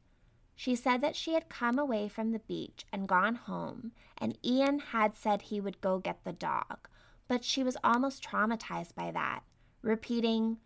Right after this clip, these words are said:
'You know, Mum, "I never would have done that," end quote. This was something completely out of character for Helen, who had a great memory previously.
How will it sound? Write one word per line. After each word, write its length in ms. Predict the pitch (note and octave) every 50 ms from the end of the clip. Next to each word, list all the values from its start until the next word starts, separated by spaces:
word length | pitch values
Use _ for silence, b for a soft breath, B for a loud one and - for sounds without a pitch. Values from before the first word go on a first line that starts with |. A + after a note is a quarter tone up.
| b b b b b
'You 160 | - G#3+ A3
know, 240 | A#3+ B3+ C4 C4+ C4+
Mum, 400 | B3 G#3+ G3 F#3+ F#3+ G3 G3+ G#3 b b b b b b b
"I 140 | - G#3
never 340 | G#3+ G#3+ A3 A3 A3 A#3+ A#3
would 160 | G#3+ G3+ G3
have 140 | G3 F#3 F#3+
done 260 | - G#3 G3+ G3+ F#3+
that," 480 | F#3 - - - - - _ _ - - - _ _ _ -
end 300 | G3+ F#3+ F3+ F3 F3 -
quote. 560 | - - F#3+ F#3 - D#3 - - _ - - - _ _ _ _ _ _ _ _ _ _ _ b b b b b b b b b _ -
This 280 | C4 A3+ A#3+ B3 A#3+ C#4
was 120 | C#4+ C#4+
something 440 | - - A#3 A3+ A3 - A#3 A3 A3
completely 840 | A3 - A3 G#3 - - - - G3 G#3 G#3+ - - G3 G3 F#3+ - -
out 120 | F3+ F3+
of 120 | F#3 F3+ -
character 500 | - - E3 E3 E3 - - - E3+ E3
for 140 | - E3 D#3+
Helen, 520 | - - F3 E3+ E3+ E3 E3 D#3 - - _ -
who 120 | - A3+ G#3+
had 160 | - - B3
a 80 | C4+ B3+
great 600 | G#3+ - - F3 E3+ F3+ G3 A3 C4+ C#4 - -
memory 420 | F3+ F3 F3 E3+ E3 E3 E3+ F3 -
previously. 880 | - - G#3 A3 A3 G3 F3 F3 F3 - - - - - - - -